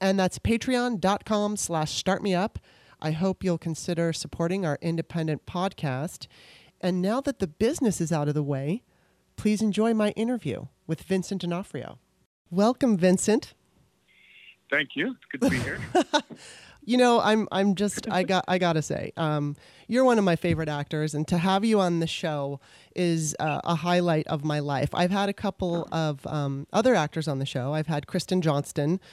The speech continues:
Speaker 1: who was in Third Rock from the
Speaker 2: Oh,
Speaker 1: Sun.
Speaker 2: cool.
Speaker 1: Yeah, she's cool. And, um, I've also had Alyssa Milano, who, um, we never talked about acting because she's an activist. So, um,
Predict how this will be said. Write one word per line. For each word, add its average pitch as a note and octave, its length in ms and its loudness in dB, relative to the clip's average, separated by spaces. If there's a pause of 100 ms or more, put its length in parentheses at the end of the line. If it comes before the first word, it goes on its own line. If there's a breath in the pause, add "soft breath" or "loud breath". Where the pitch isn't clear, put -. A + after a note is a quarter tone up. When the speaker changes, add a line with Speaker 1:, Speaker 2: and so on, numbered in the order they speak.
(280 loud breath)
Speaker 1:
who F3+ 200 0
was D#3+ 220 -2
in E3 60 -2
Third E3+ 220 0
Rock D#3 200 0
from D3+ 80 -4
the C#3+ 120 -6
Speaker 2:
Oh, D3+ 60 0
Speaker 1:
Sun. A#3 260 2
Speaker 2:
cool. A#3 180 -2 (180 soft breath)
Speaker 1:
Yeah, F#3 260 2
she's G3 300 -4
cool. E3+ 360 0
And, D#3 300 -2
um, D3+ 340 -8
I've D#3 140 -6
also E3+ 240 -2
had D#3+ 240 -4
Alyssa F3 300 -2
Milano, D#3 640 0 (460 soft breath)
who, E3+ 440 -2 (100)
um, D3+ 280 -4
we A3 100 2
never A#3+ 180 4
talked F3+ 300 -2
about D#3+ 220 0
acting E3 480 -2
because D3 360 -4 (200)
she's D#3+ 340 -2
an - 140 -4
activist. C3 600 -2
So, C#3+ 360 -2 (420 loud breath)
um, C#3+ 340 -6